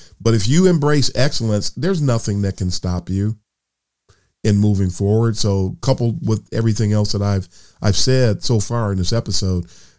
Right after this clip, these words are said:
make sure that you embrace excellence, and, and it will take you a long way. U X is not a smooth road to travel. It is not.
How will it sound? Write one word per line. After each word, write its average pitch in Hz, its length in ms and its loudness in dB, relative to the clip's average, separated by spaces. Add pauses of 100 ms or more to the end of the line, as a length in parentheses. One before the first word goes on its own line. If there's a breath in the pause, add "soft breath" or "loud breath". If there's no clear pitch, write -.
(100)
make 139 160 4
sure 180 160 4
that 175 80 0
you 175 160 2
embrace 165 580 0 (160)
excellence, 92 480 -2
and, 104 240 -4
and 107 120 -2
it 104 80 -4
will 110 140 -4
take 120 320 -4
you 92 260 -2
a 95 120 -2
long 95 800 -4 (460)
way. 95 560 2 (640 soft breath)
U 127 340 4
X 147 380 0
is 107 320 0
not 117 680 0
a 95 120 -2
smooth 107 720 2 (220)
road 98 380 -2
to 98 100 -6
travel. - 640 -8 (880)
It 104 100 2
is 92 180 0
not. 90 480 -4